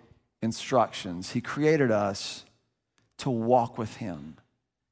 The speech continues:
He created us to live in a relationship with him. And the thing that he is asking us to do is to trust him.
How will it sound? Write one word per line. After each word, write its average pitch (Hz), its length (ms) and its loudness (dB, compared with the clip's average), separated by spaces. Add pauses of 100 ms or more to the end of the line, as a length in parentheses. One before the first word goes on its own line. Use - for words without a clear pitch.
(340)
He - 80 0
created 175 300 8
us - 140 2
to 147 100 -2
live 151 420 6
in 139 80 0
a 127 40 2
relationship 127 720 2
with 113 100 -6
him. 123 160 0
And 120 100 2
the 117 60 0
thing 165 580 2 (240)
that - 80 2
he 143 60 8
is - 140 0 (160)
asking 151 420 2
us 135 300 0
to 156 60 -6
do 110 440 0 (300)
is 131 320 2 (140)
to 127 460 0 (340)
trust - 560 0
him. 78 420 -10